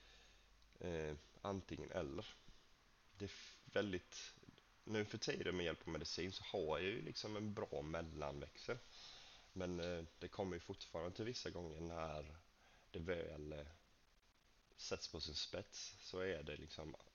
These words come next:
antingen så är jag, mår jag jättebra eller så mår jag jättedåligt. Eh,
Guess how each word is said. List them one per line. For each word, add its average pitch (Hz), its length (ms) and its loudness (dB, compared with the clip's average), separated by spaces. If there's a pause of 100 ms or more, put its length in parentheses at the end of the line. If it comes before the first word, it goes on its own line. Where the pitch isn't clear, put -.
(240)
antingen 87 440 -2
så - 140 -4 (100)
är 87 160 0
jag, 73 280 -6 (140)
mår 90 220 -2
jag 73 100 -2
jättebra - 460 -8 (120)
eller 71 200 -2
så - 140 -4
mår 71 200 -2
jag - 80 -6
jättedåligt. 80 640 -8 (1500)
Eh, 73 460 0